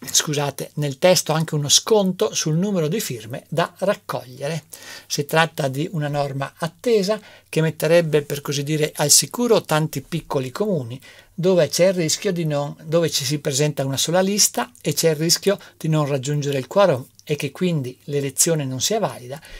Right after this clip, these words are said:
e il comune venga commissariato. Stadio polisportivo di Belluno.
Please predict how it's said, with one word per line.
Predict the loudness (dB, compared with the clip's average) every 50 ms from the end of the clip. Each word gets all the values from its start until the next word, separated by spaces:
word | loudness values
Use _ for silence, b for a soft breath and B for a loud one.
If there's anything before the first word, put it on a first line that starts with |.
| B B
e | 0 0
il | 0 2
comune | 2 2 0 0 -2 -6 -10 -14 -10 -2
venga | 2 2 2 2 -2 -8 -14 -16 -16 -16 _ _
commissariato. | -4 -2 0 0 0 0 0 0 0 -2 -6 -8 -14 -16 -16 -16 -14 -14 -14 -14 -16 _ _ _ _ _ _ _ _ _ _ _ _ _ _ _ -20 -20 B B B B B B B B B B B B B B B B B B _ -20 -12
Stadio | -6 -4 -2 2 4 4 6 6 6 6
polisportivo | 6 4 2 2 2 2 2 0 0 0 -2 -2 0 0 0 2
di | 2 2
Belluno. | 2 2 2 2 0 -4 -6 -8 -12 -16 -18